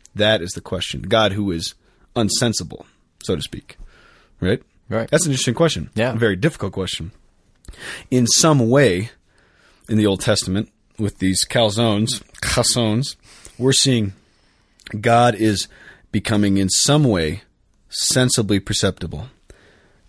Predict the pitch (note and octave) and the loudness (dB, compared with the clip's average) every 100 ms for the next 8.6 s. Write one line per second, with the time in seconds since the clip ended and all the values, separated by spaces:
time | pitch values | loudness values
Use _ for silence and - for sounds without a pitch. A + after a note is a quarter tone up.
0 | - - G#2+ F2 E2 - G2 - F2 F#2+ | -2 2 2 0 -2 0 0 0 -2 -2
1 | E2+ D2+ - - - _ _ - A#2 D#3 | -2 -4 -6 -10 -18 _ _ -2 2 4
2 | E3 C#3 C3+ A#2+ A2+ G#2 F2+ - D#2+ - | 4 2 2 2 2 0 -2 -8 -12 -12
3 | - - D2+ C#2+ - - - - - - | -10 -8 -8 -10 -14 -16 -18 -20 -20 -20
4 | - - G#2 F#2+ - C#3 A2+ F#2 E2 F#2+ | -6 2 2 2 2 4 4 2 0 -4
5 | _ - - - F#2+ F#2+ - G#2+ F#2+ F#2 | _ -20 -16 -2 2 2 2 0 -2 -2
6 | F2 F#2 - A2 G2+ F#2+ F#2+ F2+ G2 G2+ | 0 0 0 0 2 2 0 2 2 2
7 | F#2 F#2+ F2+ - - - - - G2 F2+ | 0 -4 -6 -8 -20 -20 -20 -8 -6 -2
8 | F#2+ - C3+ B2 G#2+ | 0 2 2 2 2